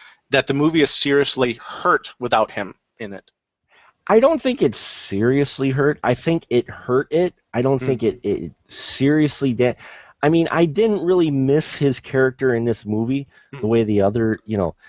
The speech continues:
Speaker 2: it's just that his character does stand out, and you would have liked to see him in here.
Speaker 1: Yeah.
Speaker 2: Uh, I think it's one of those things. Uh, I think for general public, yeah, for draw, it probably did hurt them. Um,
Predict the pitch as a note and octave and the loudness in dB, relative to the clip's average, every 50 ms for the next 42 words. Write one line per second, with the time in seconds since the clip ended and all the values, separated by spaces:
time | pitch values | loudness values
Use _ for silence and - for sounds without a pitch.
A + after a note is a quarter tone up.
0 | - _ _ _ D3 D3 - - D#3+ D#3+ C#3 - - D3 B2+ A#2 C#3 C3+ B2 - | -20 _ _ _ -2 -2 -2 0 -2 -4 -2 0 0 0 0 2 0 -2 -2 -2
1 | - D3+ C#3 C3 - B2+ A2+ A2 A#2+ A#2+ - - - - B2 A2 G2+ F#2+ F#2+ - | -2 -2 -2 0 -2 -4 0 2 0 0 0 -4 -4 -2 0 0 0 -2 -4 -4
2 | - A#2+ C3+ A#2+ G#2+ - - G2+ G#2 G#2 G#2+ A2 G#2+ G#2+ G2+ G2 E2+ F#2 G2+ G2+ | -2 0 2 2 2 0 -2 -4 -2 -2 0 0 0 0 0 0 -4 -8 -6 -2
3 | G2+ G#2+ G#2+ - _ - F#2 E2+ - - - - D3 E3+ F3+ - - A#2+ F#2+ F2+ | 0 -2 -2 -2 _ -12 -10 -10 -10 -12 -4 0 2 2 2 2 0 -2 -4 -4
4 | - - E2+ F2 E2+ E2 F2+ F2 E2 E2 E2+ - _ _ _ _ _ _ - A2+ | -4 -6 -4 -4 -4 -2 -2 -2 -2 -2 -6 -8 _ _ _ _ _ _ -14 -12
5 | G#2 G2+ F#2+ G2+ G#2 G2+ G2 F#2+ - - A2+ A#2 G#2+ - - C3 B2 - _ _ | -10 -8 -4 -4 -4 -2 -2 -4 -2 0 0 0 0 0 -2 -2 -2 -4 _ _
6 | A2+ G#2 - - A2 A2+ A2 G2+ F#2+ G2 G#2+ C3+ D3 - - _ - G2+ F#2 F2+ | -8 -8 -6 -4 -2 -2 0 0 0 2 2 0 0 -2 -8 _ -4 -2 -2 -2
7 | F2 F2 F2 - - - _ _ _ _ _ _ _ _ _ - G2 G#2 G#2 G2 | -4 -4 -8 -10 -14 -20 _ _ _ _ _ _ _ _ _ -4 -2 -2 0 0
8 | - - B2+ C3+ B2+ - E3 D#3+ D3 - - _ _ _ _ - - D3+ C#3 A2 | 0 0 0 0 0 0 0 0 0 -2 -6 _ _ _ _ -2 0 0 0 2
9 | C3 C#3 D3 D3+ D3 C3+ - - - B2+ C3+ D3 D#3+ D#3+ D#3 - - - B2+ C3+ | 0 2 2 2 2 2 0 0 0 0 2 2 0 0 -2 -6 -16 -8 -2 0
10 | D#3+ E3+ C3 G#2 E2+ - - - A2+ A2+ G#2+ F#2 G2 A2 G2+ A2 A#2 A#2+ B2 C#3 | 2 2 2 0 -2 -4 -4 -2 0 0 0 0 -4 -2 0 2 2 2 2 0
11 | C#3 C3+ _ _ _ _ _ _ _ _ _ E3 E3 D3 _ - - E3 E3+ E3+ | -4 -6 _ _ _ _ _ _ _ _ _ -2 -2 -2 _ -4 0 0 2 2
12 | E3+ D3+ D#3 D#3 D3 B2 A2 D3 D3+ C#3 C3 - A#2+ A2+ G#2 - _ - F2+ D#2+ | 2 2 2 0 0 0 0 0 0 0 -2 0 0 0 0 0 _ -4 -4 -4
13 | D2 C2 G1+ _ _ - F2+ G2 G2+ A2 G#2+ G2+ G2+ G2 G2 G2 F#2+ F#2 F#2 | -4 -6 -10 _ _ -12 -6 -2 0 2 2 4 2 2 2 0 -2 -4 -6